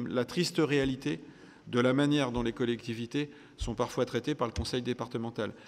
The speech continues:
J'ignore si celui-ci existera encore pendant de nombreuses années. J'ai écrit,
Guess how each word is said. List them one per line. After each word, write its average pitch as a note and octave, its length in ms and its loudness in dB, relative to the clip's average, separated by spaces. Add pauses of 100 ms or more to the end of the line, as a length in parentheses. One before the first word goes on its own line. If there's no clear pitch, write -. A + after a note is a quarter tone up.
(160)
J'ignore D3 640 4 (140)
si - 160 -12
celui-ci A#2+ 440 -4
existera A#2+ 380 -4
encore A2+ 320 -4
pendant A2 260 -4
de A2 60 -4
nombreuses A2+ 360 -2
années. C3+ 260 0 (540)
J'ai G#2 160 0
écrit, C#3+ 380 2